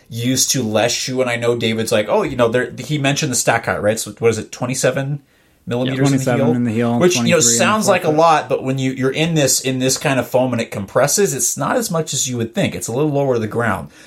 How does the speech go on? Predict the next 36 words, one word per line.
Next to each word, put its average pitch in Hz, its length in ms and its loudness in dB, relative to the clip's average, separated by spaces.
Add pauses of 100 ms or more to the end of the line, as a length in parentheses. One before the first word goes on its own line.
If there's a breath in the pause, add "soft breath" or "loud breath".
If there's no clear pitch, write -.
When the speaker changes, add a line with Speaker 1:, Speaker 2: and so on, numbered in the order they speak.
(180 loud breath)
Speaker 1:
So 170 100 0
somebody 233 340 2
who's 156 300 -2
used 123 300 -2
to 233 80 0
that, 226 280 2
yeah, 143 260 4
but 117 160 -2
the 131 80 0
majority 127 340 0
of 202 80 0
the - 20 -6
population, 180 560 -2
I 143 120 2
don't, 156 160 -2
this 156 160 -2
is 165 120 -6
not 160 200 4
a 143 60 4
long 117 280 0
run 98 180 -4
shoe. - 280 -8
This - 200 -8
is 131 140 0
a, 117 600 2 (500 soft breath)
you 127 120 -6
know, 110 120 4
for 127 180 -6
me, 160 260 0
a 117 80 0
shorter 160 460 0
effort 143 320 0
shoe 143 220 -4
that 131 120 -2
kind 127 220 -2
of 104 280 0